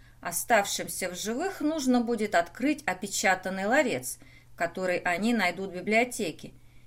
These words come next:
и придерживаться инструкций, содержащихся внутри находящегося в нём также запечатанного конверта.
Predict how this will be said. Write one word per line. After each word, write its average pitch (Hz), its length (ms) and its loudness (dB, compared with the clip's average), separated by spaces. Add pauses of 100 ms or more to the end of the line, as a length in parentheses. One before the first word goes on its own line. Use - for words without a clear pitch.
(100)
и 175 100 -8
придерживаться 277 920 2
инструкций, 196 640 -4
содержащихся 190 1000 0
внутри 185 460 0
находящегося 175 1000 2
в 170 100 -8
нём 220 340 2 (300)
также 180 320 2
запечатанного 180 920 2
конверта. 196 680 2